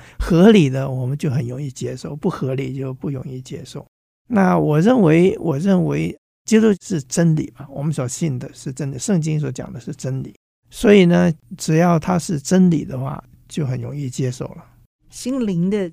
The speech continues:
Speaker 2: 田地上，你也找到撒种的田地，
Speaker 1: 嗯哼。
Speaker 2: 也有找到沃土。
Speaker 1: 嗯哼。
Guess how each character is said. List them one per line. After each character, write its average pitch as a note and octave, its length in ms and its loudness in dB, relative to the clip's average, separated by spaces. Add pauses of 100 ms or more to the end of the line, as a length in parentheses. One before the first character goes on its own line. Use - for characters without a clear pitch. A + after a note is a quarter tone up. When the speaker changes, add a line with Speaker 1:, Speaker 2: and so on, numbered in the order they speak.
(100)
Speaker 2:
田 D#3 240 -2
地 F#3 180 -6
上， E3+ 260 -8
你 E3+ 100 -2
也 E3+ 100 -4
找 D#3+ 180 -10
到 D3+ 160 -8
撒 C#3+ 360 -14
种 - 280 -14
的 - 100 -18 (200)
田 D#3+ 300 -6
地， F#3 220 -10 (260)
Speaker 1:
嗯 F3+ 140 4
哼。 F3 100 2
Speaker 2:
也 F#3 60 0
有 F3 100 -2
找 F3 180 -10
到 D#3 100 -6
沃 D#3+ 280 -6
土。 - 260 -20 (160)
Speaker 1:
嗯 D#3+ 160 6
哼。 E3 160 4